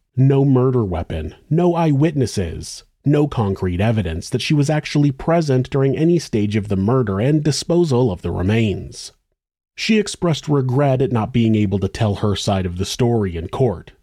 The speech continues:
but the truth is, regardless of her story, all of the available evidence pointed to her, and that was a strong enough case in itself. Only one person stood in her favor,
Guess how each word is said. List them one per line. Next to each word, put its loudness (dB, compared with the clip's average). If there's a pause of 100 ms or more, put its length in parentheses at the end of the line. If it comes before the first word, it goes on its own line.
but -4
the 0
truth 0
is, 0
regardless 0
of 0
her 2
story, 0
all 2
of 0
the 4
available 0
evidence 0
pointed 2
to -2
her, -2
and 2
that -2
was 2
a 0
strong 2
enough 0
case 0
in -2
itself. -4 (500)
Only 6
one 2
person 2
stood 2
in 2
her -4
favor, 0